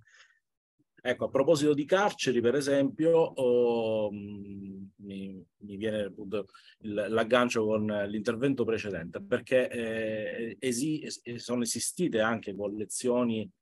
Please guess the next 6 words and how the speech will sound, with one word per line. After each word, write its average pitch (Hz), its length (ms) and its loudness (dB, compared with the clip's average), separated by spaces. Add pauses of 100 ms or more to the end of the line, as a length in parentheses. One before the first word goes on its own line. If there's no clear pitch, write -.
esposte 117 640 0
anche 120 180 -2
a 101 120 -6
concorso 120 720 -4
e 107 60 0
non. 147 760 0